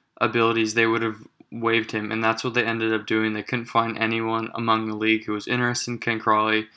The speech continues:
or they didn't field any good enough offers, so they just decided to waive Ken Crawley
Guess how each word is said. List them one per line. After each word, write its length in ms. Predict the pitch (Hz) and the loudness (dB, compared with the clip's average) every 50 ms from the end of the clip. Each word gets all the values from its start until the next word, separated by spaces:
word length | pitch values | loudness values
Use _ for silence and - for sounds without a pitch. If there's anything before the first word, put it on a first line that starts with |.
| _ _ _ _ _ _ - | _ _ _ _ _ _ -2
or 200 | - 117 117 113 | 2 4 4 6
they 120 | 113 110 | 4 4
didn't 180 | 107 104 107 - | 2 0 -4 -2
field 220 | - 117 113 107 | 0 2 2 2
any 160 | 107 107 107 104 | 0 -2 -4 -2
good 160 | 104 110 104 | -2 -2 0
enough 260 | 104 107 98 - - | 0 -2 -4 0 2
offers, 420 | 107 107 101 - 110 110 107 104 | 2 2 2 2 0 -2 -2 -2
so 140 | - - 110 | -2 -2 0
they 140 | 113 113 113 | 0 0 0
just 180 | 113 117 104 - | 0 -2 -4 -4
decided 420 | 110 - - - 107 107 107 104 | -2 -2 0 0 2 2 2 0
to 60 | 107 104 | -2 -4
waive 320 | 104 104 104 104 98 - | -2 -2 -2 -2 -4 -4
Ken 200 | - 104 104 101 | -6 -8 -6 -4
Crawley 420 | - 104 101 101 101 101 101 101 | -2 0 0 2 2 0 -2 -4